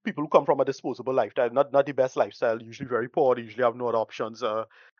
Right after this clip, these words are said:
in their life, and then they also get lucky enough to just get a, a big opportunity in their life to do this, and then they never really make much of it because of me, because of drugs,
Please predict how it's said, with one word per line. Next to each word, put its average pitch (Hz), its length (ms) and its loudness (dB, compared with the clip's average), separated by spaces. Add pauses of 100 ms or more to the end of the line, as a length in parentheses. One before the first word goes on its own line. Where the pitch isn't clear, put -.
in 120 100 0
their 113 100 -4
life, 185 360 4
and 127 120 -4
then 131 220 -4 (420)
they 135 160 0
also 131 320 2
get 135 220 0
lucky 127 300 -4
enough 123 180 -4
to 139 100 -14
just 123 240 -4
get 120 160 -2
a, 127 180 6
a 123 60 2
big 123 140 -4
opportunity 120 460 -6
in 113 80 -10
their 117 80 -4
life 139 180 2
to 143 80 -6
do 135 140 -12
this, 117 360 -8
and 117 120 -2
then 123 120 -4
they 127 120 -4
never 127 240 0
really 113 200 0
make 117 400 -14 (360)
much 139 240 0
of 127 100 0
it 123 140 -8
because 127 320 0
of 113 160 -2
me, 107 140 -16
because 117 260 -6
of 107 100 -6
drugs, 160 500 2